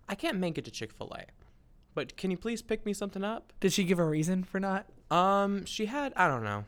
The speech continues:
Speaker 1: No, not really. <laughs> So, um, I go to Chick-fil-A and I eat by myself. Um, already kind of in my feels. Um, then I go to her church. Um, she ordered the large meal too. She ordered a large fry and a large drink. Like, I was paying, like, eight dollars for this girl.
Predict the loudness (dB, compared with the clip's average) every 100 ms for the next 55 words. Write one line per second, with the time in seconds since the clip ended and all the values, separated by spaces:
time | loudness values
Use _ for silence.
0 | -12 -4 0 2 0 0 -2 0 2 2
1 | -2 -6 -6 -6 -8 -20 -8 4 8 8
2 | 6 4 -4 -20 -20 0 4 4 4 4
3 | 6 4 2 -2 -6 -2 -2 -2 -6 -6
4 | -6 -6 -6 -6 -6 -8 -18 -20 -20 _
5 | _ -20 -20 _ -4 -2 0 0 -2 -4
6 | 0 4 4 4 -2 -4 -4 -4 -4 -6
7 | -4 -2 -2 -6 -12 -20 -20 -20 _ -20
8 | -20 -20 -20 -20 -20 -20 -20 -20 -10 -2
9 | 0 2 0 -2 -6 -8 -10 -2 0 2
10 | 0 -2 -2 -4 0 0 0 -2 -4 -4
11 | -14 -18 -20 -20 -20 _ _ -2 0 2
12 | 0 -2 2 4 4 2 2 6 6 6
13 | 0 -4 -6 -12 -12 -4 -2 0 0 0
14 | 0 4 6 4 2 4 6 6 2 -2
15 | 2 2 0 -4 -6 -4 4 4 4 0
16 | -4 -6 -4 -4 0 0 0 -4 -8 -8
17 | -8 -10 -10